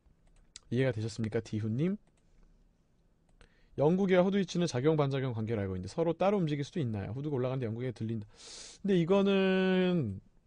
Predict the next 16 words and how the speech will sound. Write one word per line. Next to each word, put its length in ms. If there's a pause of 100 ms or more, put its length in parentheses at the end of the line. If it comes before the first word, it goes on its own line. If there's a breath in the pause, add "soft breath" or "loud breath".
와이에 400
불가능인 500
건 140
아닌 200
것 80
같은데 840
그래도 560 (560)
서로의 480
작용, 300
반작용의 580
관계인 440
것 80
같아. 300 (1400 soft breath)
정확하게 1040
장담은 480
못하지만. 540